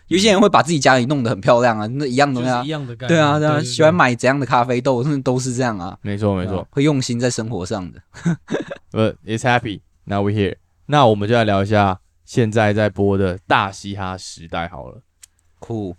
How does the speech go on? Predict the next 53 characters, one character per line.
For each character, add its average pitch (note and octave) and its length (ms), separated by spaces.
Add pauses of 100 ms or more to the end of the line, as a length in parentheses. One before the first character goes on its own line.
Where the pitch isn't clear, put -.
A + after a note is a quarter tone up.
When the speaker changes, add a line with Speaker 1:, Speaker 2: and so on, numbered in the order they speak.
(280)
Speaker 3:
酷 G2+ 240
吗？ F2 140 (180)
Speaker 2:
酷。 A2 300
Speaker 3:
酷。 - 120
其 F#3+ 180
实 G#3+ 140
真 G#3 180
的 G3 80
蛮 B2 220
酷 C#3 260
的 A2+ 100
啦， F2+ 180 (120)
必 C3+ 120
须 A#2+ 120
这 A#2 80
么 A2 120
讲。 F#2 200
既 C3+ 140
然 A#2 100
台 G2+ 140
湾 G2+ 260
会 A2+ 300
办 A#2+ 180
一 G2 160
个 F#2+ 480 (140)
这 B2+ 120
样 A2 140
的 F#2+ 140
一 F#2 80
个 F#2+ 140
节 F2 300
目， G2+ 280
就 F#3+ 100
是 F#3+ 80
在 E3 280
台 G#2+ 240
湾 G#2 180
好 F2 180
了， - 140 (160)
你 C3 140
只 C3+ 80
要 D#3+ 120
可 E3+ 120
以 C3 40
上 C#3+ 380
电 C3+ 240
视 C#3 220
台 G2 360
会 C#3 160
播 A2+ 340
的 G#2+ 60
东 G2+ 240
西， G2 300